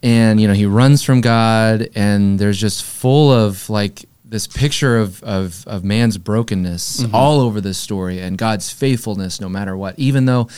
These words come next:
Speaker 1: like, when Jonah finally does preach, he only uses five words and the entire
Speaker 2: Yeah.
Speaker 1: city of Nineveh repents. And that's just a testament to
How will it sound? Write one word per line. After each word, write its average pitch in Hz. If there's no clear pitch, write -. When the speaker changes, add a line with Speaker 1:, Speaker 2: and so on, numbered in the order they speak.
Speaker 1:
like, 120
when 117
Jonah 113
finally 107
does 98
preach, 92
he 120
only 110
uses 110
five 127
words 120
and 110
the 113
entire 117
Speaker 2:
Yeah. 127
Speaker 1:
city 123
of 113
Nineveh 104
repents. 98
And 104
that's 104
just 104
a 104
testament 104
to 98